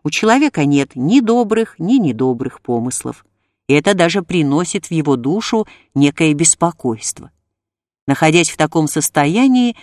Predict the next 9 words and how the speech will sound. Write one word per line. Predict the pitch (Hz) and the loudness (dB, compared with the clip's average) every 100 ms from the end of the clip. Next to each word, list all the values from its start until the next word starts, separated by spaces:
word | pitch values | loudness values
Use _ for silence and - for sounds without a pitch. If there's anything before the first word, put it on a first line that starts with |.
| - _ | -20 _
человек | - 156 185 294 - | -4 0 0 -2 -2
начинает | 254 - 180 240 254 185 | -4 -4 -2 0 0 -2
задаваться | 185 165 151 196 - 175 | -2 0 0 -2 -2 -4
вопросом: | 175 - 143 131 - - 151 _ _ - | -4 -2 -2 -2 -6 -12 -18 _ _ -14
"Что | - - 220 | -10 -2 0
это? | 135 113 - - _ _ _ _ _ | 0 -6 -18 -20 _ _ _ _ _
Что | - 285 | -2 0
сейчас | 254 135 - 127 | 0 -2 -6 -8
происходит? | - 147 160 - - 120 - | -4 -2 -2 -4 -4 -4 -6